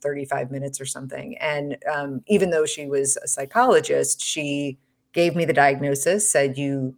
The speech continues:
need to be on antidepressants, and here's the psychiatrist I think you should see." And I actually folded up that pa-, piece of paper with the prescription and the refer-, not the prescription, but the reference and the referral, and I just never called.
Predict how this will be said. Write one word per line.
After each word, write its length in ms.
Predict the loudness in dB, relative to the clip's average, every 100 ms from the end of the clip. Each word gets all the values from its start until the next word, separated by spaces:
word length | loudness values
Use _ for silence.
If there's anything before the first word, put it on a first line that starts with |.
| _
need 140 | -6
to 80 | -4
be 100 | -4
on 120 | -2
antidepressants, 960 | -2 -4 -4 -6 -4 -4 -4 -6 -4 -4
and 200 | -4 -8
here's 260 | -6 -6 -6
the 80 | -6
psychiatrist 720 | -6 -6 -6 -6 -6 -6 -6
I 80 | -8
think 220 | -10 -16
you 80 | -16
should 220 | -16 -4
see." 400 | -4 -4 -8 -14 _ _ -20 -20 -6
And 120 | 2
I 100 | 6
actually 420 | 8 6 4 2 2
folded 420 | 4 4 6 6
up 140 | 6
that 200 | 4 2
pa-, 180 | -2 -8 -8
piece 200 | -4 -4
of 60 |
paper 420 | 0 0 2 2 2
with 200 | 2 -2
the 80 |
prescription 500 | -8 -8 -8 -8 -8
and 100 | -6
the 60 | -4
refer-, 400 | 0 0 0 -4
not 180 | -2 -4
the 80 | -6
prescription, 460 | -8 -8 -6 -6
but 120 | -6 -2
the 80 |
reference 600 | 0 0 -2 -6 0 0 0
and 400 | -4 -6 -6 -6
the 60 | -4
referral, 580 | -4 0 4 6 6 4
and 140 | 0
I 180 | -4 -4
just 640 | -2 -2 -2 -4 -6 -12 -20 _ _ _
never 220 | -4 -4
called. 360 | -4 -8 -10